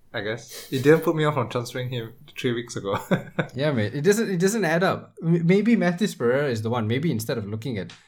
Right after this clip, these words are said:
Speaker 2: guys like Mane and all these people who we're hoping will actually turn the corner, are we just ignoring the form asset? And Matheus Pereira, you would think almost guaranteed to play ninety. They have nothing else to do, nothing else to play for.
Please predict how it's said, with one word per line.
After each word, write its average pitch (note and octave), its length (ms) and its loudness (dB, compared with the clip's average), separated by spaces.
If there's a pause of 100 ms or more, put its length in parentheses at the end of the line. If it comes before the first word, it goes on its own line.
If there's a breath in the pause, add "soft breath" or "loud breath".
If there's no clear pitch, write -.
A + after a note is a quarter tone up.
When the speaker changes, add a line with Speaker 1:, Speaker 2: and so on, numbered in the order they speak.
(120 loud breath)
Speaker 2:
guys A#2+ 280 0
like F2+ 160 -6
Mane G#2+ 600 0
and G2 180 -10
all G#2+ 140 -6
these A2 140 -6
people A2 240 -8
who G#2 80 -6
we're G2 120 -10
hoping A2 320 -6
will G2 160 -6
actually G#2+ 220 -10
turn A2+ 220 -6
the G2+ 80 -10
corner, G#2 420 -10 (760 soft breath)
are A#2 100 -10
we C3+ 100 -4
just D#3 160 -4
ignoring A#2 460 -2
the G#2+ 60 -4
form C3+ 260 -4
asset? - 320 -6
And E3 260 0
Matheus C#3 280 -4
Pereira, B2 380 -2 (640 loud breath)
you D#3+ 200 2
would D3+ 240 -2
think E3 260 -2
almost C#3+ 320 -6
guaranteed C3+ 480 -4
to A#2 60 -14
play A#2 220 -4
ninety. G#2+ 500 -6 (300)
They B2 120 0
have B2+ 180 -2
nothing A2 300 -4
else G#2+ 240 -4
to - 60 -12
do, A2 360 -6 (360 soft breath)
nothing A#2 240 -2
else A2+ 200 -4
to - 80 -12
play G#2+ 220 -4
for. G#2+ 360 -8